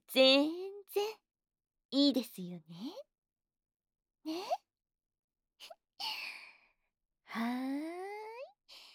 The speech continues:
い。じゃあ、こっち。座ってくださ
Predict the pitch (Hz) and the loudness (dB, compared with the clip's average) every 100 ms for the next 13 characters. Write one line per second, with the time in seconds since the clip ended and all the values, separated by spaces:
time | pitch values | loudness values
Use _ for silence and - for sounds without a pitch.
0 | - _ _ _ _ _ _ _ _ _ | -20 _ _ _ _ _ _ _ _ _
1 | _ - 214 240 269 302 262 190 _ - | _ -10 4 8 10 8 2 -8 _ -4
2 | 208 190 - _ _ - - - _ _ | 2 2 2 _ _ -6 -6 -6 _ _
3 | _ _ _ _ _ _ _ - 214 147 | _ _ _ _ _ _ _ 0 2 4
4 | - - 381 427 494 - | 2 0 -4 -2 -4 -8